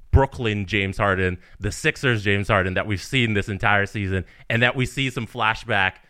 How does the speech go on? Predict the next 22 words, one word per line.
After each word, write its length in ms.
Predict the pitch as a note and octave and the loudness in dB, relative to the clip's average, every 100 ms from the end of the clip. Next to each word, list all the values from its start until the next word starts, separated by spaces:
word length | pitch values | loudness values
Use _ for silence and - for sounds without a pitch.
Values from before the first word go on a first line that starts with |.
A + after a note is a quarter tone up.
| _ _ _ _ _ | _ _ _ _ _
Houston 680 | - D3 B2+ - - G#2 F#2+ | -10 -4 -4 -4 -2 -2 0
James 300 | F#2 F2 G2 | -2 -2 -4
Harden 360 | E2+ E2 E2+ | -4 -4 -4
and 80 | F#2 | -4
everything 320 | G2 G2 G2 | -4 -6 -10
comes 300 | - D#2+ D2 | -10 -14 -16
together. 400 | F2 D2+ - - _ - _ - - _ _ _ _ - | -16 -16 -16 -18 _ -20 _ -20 -20 _ _ _ _ -2
Nor, 380 | C3 D3 C#3+ - _ _ | 4 6 4 2 _ _
what 140 | B2+ F3+ | 0 2
do 60 | |
you 80 | A#3+ | 2
expect 360 | A#3+ - D#3 - | -2 -2 -2 -2
from 100 | C3+ | 2
Harden 260 | A#2 A2 | 2 2
this 140 | G#2+ - | -4 -4
series? 500 | G#2 F#2 F2 - - _ _ _ - | -4 -2 -4 -8 -16 _ _ _ -6
Which 360 | G#2+ F#3 - | 0 0 0
James 260 | C3 D3 C#3 | -2 0 2
Harden 280 | B2 A#2 A2 | 0 0 -4
do 120 | G#2 | -4
we 100 | F#2+ | -6
see? 400 | - F#2 E2+ | -8 -12 -12